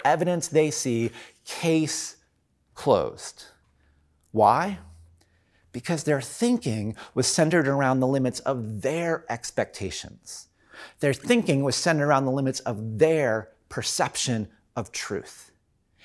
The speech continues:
And we do the exact same thing based on our perception of truth and our paradigms and what we want to conform to our understanding of the way the world works. We especially do this right now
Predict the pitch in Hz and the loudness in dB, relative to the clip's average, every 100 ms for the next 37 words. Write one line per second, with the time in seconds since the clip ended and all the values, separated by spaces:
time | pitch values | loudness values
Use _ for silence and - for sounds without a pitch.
0 | - _ - 113 107 160 180 185 143 156 | -20 _ -10 -10 -10 -4 -2 -2 -2 -2
1 | 156 139 - 98 123 139 113 - _ - | 0 -2 -6 -6 -4 -4 -6 -12 _ -10
2 | - 123 113 104 - _ 127 107 98 - | -4 -2 -2 -6 -12 _ -6 -6 -8 -12
3 | - - 120 110 123 107 - 135 170 175 | -12 -4 -2 -2 -6 -8 -2 0 2 2
4 | 147 123 117 107 107 92 - 101 101 - | 0 -2 -2 -4 -8 -10 -6 -6 -6 -14
5 | - 120 113 - 135 180 180 180 123 104 | -10 -4 -4 0 2 4 4 2 -2 0
6 | 98 92 90 104 - - 127 123 127 151 | 0 -2 -4 -8 -14 -6 -2 -2 0 0
7 | 139 139 - 135 - 117 110 - 147 139 | 0 -2 -6 -6 -6 -8 -6 -6 -4 -4
8 | 123 135 - _ 120 135 143 135 123 110 | -6 -8 -10 _ 0 2 0 0 -4 -4
9 | - 131 123 110 98 98 113 113 110 110 | -4 -2 -2 -2 -4 -2 0 0 0 -2
10 | 95 101 90 92 _ 92 - - - - | -2 -2 -4 -6 _ -10 -10 -12 -14 -14
11 | - - - - 113 - - - - - | -16 -20 -12 -8 -6 -4 -6 -6 -10 -6
12 | 143 143 - 127 104 104 101 - 95 - | -4 -2 -2 -2 -2 -4 -4 -6 -8 -8
13 | 87 78 67 127 | -10 -12 -12 -16